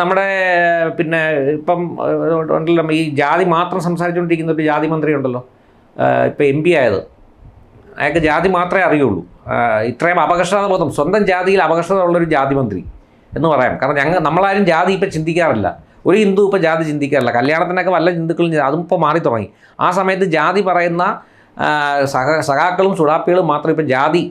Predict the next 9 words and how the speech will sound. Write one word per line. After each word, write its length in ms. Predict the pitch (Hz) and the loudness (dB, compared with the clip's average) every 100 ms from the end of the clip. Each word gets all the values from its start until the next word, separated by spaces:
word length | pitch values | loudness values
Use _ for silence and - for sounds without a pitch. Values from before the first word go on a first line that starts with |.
| - | -4
കാരണം 180 | 151 156 | -2 0
ഹിന്ദുവിനെ 340 | 170 190 214 180 | 2 2 2 0
ജാതി 320 | 156 156 180 202 - - | 0 0 0 -2 -4 -4
പറഞ്ഞ് 260 | 147 175 170 - | -2 -2 -4 -4
തി-, 160 | 143 - | -4 -4
ത-, 220 | 131 131 127 | 0 0 0
തരംതിരിക്കുക 600 | 127 147 165 160 151 - 160 | -2 -2 -2 -4 -4 -2 -2
എന്നുള്ള 200 | 156 147 | 0 2
ഏക 100 | 147 | 2